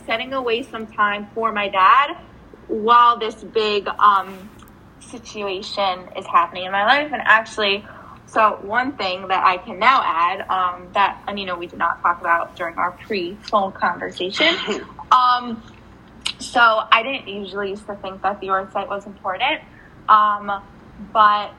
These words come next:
Speaker 1: actually, you know this now. Um, thank God, I just got engaged to a great guy, um, and his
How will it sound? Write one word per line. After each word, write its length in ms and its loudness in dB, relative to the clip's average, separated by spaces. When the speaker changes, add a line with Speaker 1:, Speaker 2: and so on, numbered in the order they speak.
Speaker 1:
actually, 760 -2
you 180 -12
know 160 -10
this 240 -6
now. 440 4
Um, 640 2
thank 240 -12
God, 300 -2
I 100 -8
just 160 -14
got 200 -2
engaged 460 -10
to 140 -8
a 40 -8
great 280 -6
guy, 400 4
um, 400 4
and 600 0
his 500 -6